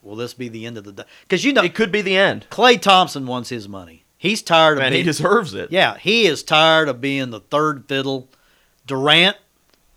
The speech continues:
Speaker 1: you know,
Speaker 2: Who
Speaker 1: he's,
Speaker 2: knows where he's
Speaker 1: he's
Speaker 2: going?
Speaker 1: kinda made it clear he's done with this bunch. I think he's done with all the, I think Draymond Green has just basically run him out of town. You know, he's had run-ins with Draymond.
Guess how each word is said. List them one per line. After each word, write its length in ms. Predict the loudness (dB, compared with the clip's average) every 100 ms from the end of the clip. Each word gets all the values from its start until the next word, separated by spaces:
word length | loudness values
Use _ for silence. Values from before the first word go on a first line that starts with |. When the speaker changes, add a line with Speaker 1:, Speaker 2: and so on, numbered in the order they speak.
| _ _
Speaker 1:
you 120 | -8
know, 360 | -4 -2 -4 -8
Speaker 2:
Who 100 | -4
Speaker 1:
he's, 60 | 0
Speaker 2:
knows 220 | 2 0
where 100 | -2
he's 200 | -2 0
Speaker 1:
he's 220 | 2 4 4
Speaker 2:
going? 100 | 4
Speaker 1:
kinda 120 | 6
made 220 | 6 4
it 80 | 2
clear 320 | -2 -2 0
he's 420 | 0 -2 -4 -6 -12
done 460 | -16 -8 -6 -6
with 100 | -12
this 180 | -16 -16
bunch. 360 | -18 -20 -12 -8
I 100 | -4
think 220 | -6 -6
he's 160 | -10
done 240 | -6 -6 -6
with 120 | -6
all 200 | -4 -4
the, 160 | -8 -16 _ _ _
I 80 | -2
think 220 | -2 0
Draymond 480 | 0 2 2 -2 -4
Green 300 | -8 -6 -8
has 120 | -10
just 280 | -14 -14 -10
basically 580 | -10 -10 -12 -12 -12 -12 _ _ _ _ _ _ _ _ _ _ _
run 260 | -8 -4 -2
him 180 | -4 -6
out 140 | -8
of 100 | -10
town. 380 | -8 -6 -6 -8
You 100 | -12
know, 60 | -10
he's 120 | 0
had 240 | 0 0 _ _
run-ins 480 | -8 -4 -2 -4 -8
with 120 | -14
Draymond. 600 | -8 -6 -4 -4 -4 -6